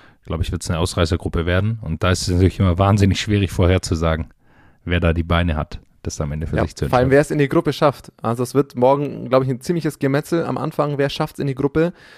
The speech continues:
Speaker 2: Und wahrscheinlich wird's auch wieder eine recht große Gruppe geben. Weil so Leute wie Julien Alaphilippe oder auch ein Wout van Aert, wenn die Interesse haben und all in auf die Gruppe gehen, dann sind das so Leute, die man da auf dem Zettel haben muss. Aber es gibt so viele, die da,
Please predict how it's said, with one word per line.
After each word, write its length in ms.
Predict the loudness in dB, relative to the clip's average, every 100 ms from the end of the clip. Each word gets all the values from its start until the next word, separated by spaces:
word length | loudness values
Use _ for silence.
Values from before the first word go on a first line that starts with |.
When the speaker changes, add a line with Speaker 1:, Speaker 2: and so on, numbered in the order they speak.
| -20 _
Speaker 2:
Und 140 | -2 0
wahrscheinlich 280 | 2 2
wird's 140 | 2 0
auch 80 | 2
wieder 140 | 2
eine 120 | 2
recht 160 | 0 -2
große 260 | -4 -2 -4
Gruppe 240 | -6 -4
geben. 260 | -4 -6 -8 -4
Weil 160 | -2 0
so 80 |
Leute 340 | 4 2 2 -2
wie 240 | 0 -2 -6 _ _ _ _
Julien 320 | -6 -2 0
Alaphilippe 680 | 0 -2 0 0 0 -2 -6 _ _ 0
oder 160 | 2
auch 100 | 2
ein 100 | 2
Wout 140 | 2 2
van 100 | -2
Aert, 400 | -2 -2 -4 -8 _ _ _
wenn 160 | -2 0
die 80 | 0
Interesse 460 | 0 -2 0 0
haben 340 | 2 2 0 -6
und 420 | -6 -6 -6 -2
all 200 | 2 2
in 160 | 0 -2
auf 120 | -2
die 100 | -4
Gruppe 260 | -4 -4
gehen, 180 | -2 -2
dann 140 | -2 -4
sind 120 | -4
das 240 | -4 -6
so 100 | 0
Leute, 260 | 2 2 0
die 80 | -2
man 100 | 0
da 80 |
auf 80 | 0
dem 140 | -2 -6
Zettel 260 | -4 -4
haben 160 | -4 -4
muss. 140 | -6
Aber 100 | -8
es 120 | -8
gibt 220 | -10 -10 -8
so 220 | -2 -2
viele, 420 | -2 -2 0 -2 _ -20 -20 -20 -8
die 100 | -2
da, 320 | 2 4 2